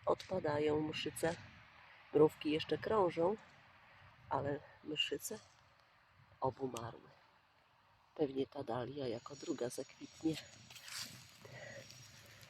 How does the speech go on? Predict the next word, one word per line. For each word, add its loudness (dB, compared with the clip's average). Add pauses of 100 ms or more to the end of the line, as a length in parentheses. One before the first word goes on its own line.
(2250)
Dobra, 0